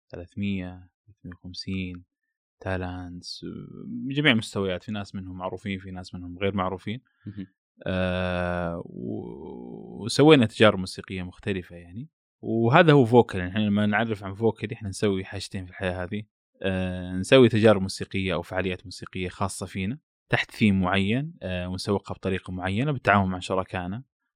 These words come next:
Speaker 1: من المعاهد الموسيقية وال-، وال-، والفينيوس يعني الموجودة.
Speaker 2: ممتاز.
Speaker 1: وبرضو نشتغل في مجال ال-، اللي هو ال-، إدارة،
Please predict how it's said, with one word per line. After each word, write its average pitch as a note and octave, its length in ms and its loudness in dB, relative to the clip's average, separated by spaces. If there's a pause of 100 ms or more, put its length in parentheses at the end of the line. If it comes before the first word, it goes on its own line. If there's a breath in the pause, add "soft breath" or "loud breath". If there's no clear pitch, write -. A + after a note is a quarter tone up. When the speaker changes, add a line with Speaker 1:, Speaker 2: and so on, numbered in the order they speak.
(120)
Speaker 1:
من G2+ 80 2
المعاهد G2 320 4
الموسيقية F#2+ 600 0
وال-، F2 560 -6 (120)
وال-، F2+ 420 -2
والفينيوس G2+ 600 2
يعني A2 280 -8
الموجودة. G2+ 640 -10 (400)
Speaker 2:
ممتاز. G#2+ 480 -6
Speaker 1:
وبرضو A#2+ 840 8
نشتغل D#3 480 4
في - 120 -4
مجال A2 320 6
ال-، F#2 260 -4 (1120)
اللي F2+ 200 -8
هو F#2+ 260 0
ال-، F2 580 -2
إدارة، G2+ 320 6